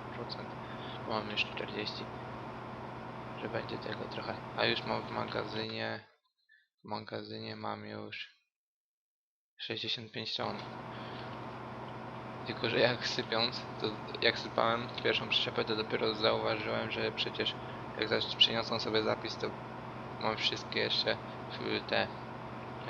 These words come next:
uprawy w, w binie, w silosie, nic nie wywoziłem na sprzedaż. Miałem już osiem ton.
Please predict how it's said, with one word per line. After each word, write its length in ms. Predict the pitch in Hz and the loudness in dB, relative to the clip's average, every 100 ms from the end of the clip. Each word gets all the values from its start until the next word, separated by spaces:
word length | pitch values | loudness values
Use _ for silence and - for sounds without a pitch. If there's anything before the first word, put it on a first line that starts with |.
| 107 107 107 107 107 - | 0 2 2 0 -2 -4
uprawy 520 | 107 - 110 107 110 107 | -4 2 2 2 -2 -4
w, 680 | - - - - - 110 - | -6 -8 -8 -8 -8 -8 -4
w 640 | 113 110 107 110 113 110 - | 2 4 4 0 -2 -4 -2
binie, 280 | 110 104 - - - - - | 0 0 -2 -6 -8 -8 -6
w 60 | - | -2
silosie, 460 | 107 110 104 107 | 0 2 2 0
nic 260 | 104 - - | -2 -4 -4
nie 100 | 110 | -4
wywoziłem 520 | 104 107 104 107 95 - - - - - | -2 -2 -2 -2 -2 -4 -8 -8 -8 -6
na 80 | 95 | -4
sprzedaż. 460 | - - 101 - - - - - - - - - - - - 120 | -4 -4 -4 -6 -6 -8 -8 -8 -8 -8 -8 -8 -8 -8 -8 -6
Miałem 340 | 110 113 110 107 | 2 4 4 2
już 160 | 107 | -2
osiem 280 | - 110 110 | -2 -2 -2
ton. 240 | 107 101 | -2 -2